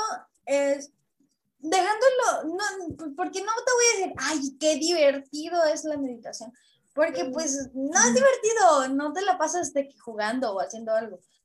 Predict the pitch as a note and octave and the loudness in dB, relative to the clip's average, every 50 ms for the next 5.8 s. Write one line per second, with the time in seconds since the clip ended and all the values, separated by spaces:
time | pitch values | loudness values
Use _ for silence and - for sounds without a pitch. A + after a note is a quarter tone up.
0 | _ - C4+ C4 B3+ D4+ D#4+ E4+ E4+ E4+ C#4 - E4 B3+ A#3+ A#3 A#3 A3+ C4+ D4 | _ -8 -6 -4 -4 -2 -2 -2 -2 -2 -2 -2 -2 0 0 0 0 0 0 -2
1 | C#4 - D4+ D#4 D#4 - G4+ G4+ - - - _ _ B3+ B3 B3 B3 B3 B3 A3+ | -2 -2 -2 -2 -2 -2 -2 -4 -4 -8 -12 _ _ -4 -4 -4 -4 -6 -10 -12
2 | A3 G#3+ G#3+ C4+ C#4+ D#4 E4 E4 - _ _ _ _ _ _ - A#3+ A#3+ A#3+ A#3 | -12 -10 -8 -6 -6 -4 -6 -8 -12 _ _ _ _ _ _ -16 -14 -12 -10 -10
3 | A#3 A#3 A#3 A3+ A3+ - - _ D4+ D4+ C4+ D4+ F#4 - - - F4+ D4 D4 C4+ | -8 -8 -8 -10 -12 -14 -8 _ -2 0 0 0 -4 -6 -6 -8 -6 -6 -6 -6
4 | - C#4+ C4+ - - F#4+ D#4+ B3+ A3 A#3+ B3+ D4+ - F4 E4 D#4 C4+ C4 B3 C4 | -6 -8 -10 -8 -8 -8 -8 -6 -4 -2 -2 0 0 0 -2 -2 -4 -6 -8 -8
5 | C#4 D4 C#4+ D4+ D4+ C4 A#3+ A#3+ A3+ A3+ C4 C#4 D4 D4+ D4+ - | -10 -10 -10 -10 -10 -10 -10 -12 -8 -4 -4 -2 -2 -4 -6 -14